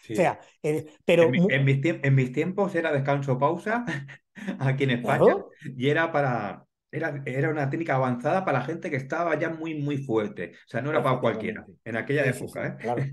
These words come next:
Speaker 2: claro. ¿Qué pasa? Que el sistema Respau fue un sistema que, que me acompañó, lo utilicé durante una gran parte de mi carrera profesional.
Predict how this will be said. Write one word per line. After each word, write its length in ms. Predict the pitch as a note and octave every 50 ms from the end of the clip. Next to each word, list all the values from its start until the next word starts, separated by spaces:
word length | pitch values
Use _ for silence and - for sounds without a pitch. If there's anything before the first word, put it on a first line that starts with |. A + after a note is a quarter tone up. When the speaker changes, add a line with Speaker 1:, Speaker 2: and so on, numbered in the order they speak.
| - -
Speaker 2:
claro. 240 | - C3 B2 A2+ - - - - - - - _ _ _
¿Qué 100 | - G3
pasa? 260 | G3 B3+ C4+ - F3+ C3+
Que 80 | C#3
el 40 | B2
sistema 320 | - C3+ - D#3 E3+ F#3+
Respau 400 | G#3 G#3 G#3 - - G#3 G#3 A3
fue 220 | G#3+ - - F3 E3+
un 100 | F3+ C#3+
sistema 460 | - F#3+ F3+ - F#3 F3+ F3+ G3 F3
que, 340 | E3 E3+ D#3+ D3 C#3+ C3+ -
que 140 | - D3 C#3+
me 160 | C#3 C#3 B2+
acompañó, 960 | A#2 A#2 - C3+ B2+ B2 A2+ - A#2+ A2+ A2+ A2+ B2 E3+ A3 B3 C4 - - _ _ _ _ _ _ _ _
lo 160 | - C#3+ D3 D3
utilicé 480 | D3 C#3+ D3+ C#3+ C3+ C3 - D3+ E3+
durante 760 | F3 F#3 F#3 F3+ E3+ D#3 C3 E3 D3+ D3+ D3+ D3 C#3 C3+ C3+ - _ _ _ _ -
una 240 | D#3+ E3+ F#3 F3+
gran 240 | E3+ F3+ F#3 F3+ - -
parte 240 | F3+ F3 F3+ -
de 80 | F3+ F3
mi 100 | D#3+ D3+
carrera 380 | C#3 D3+ B2+ D3+ D3+ D#3 D3+ D#3
profesional. 560 | D3+ C#3+ - D3 C#3+ - D#3 F#3 B3+ D#4+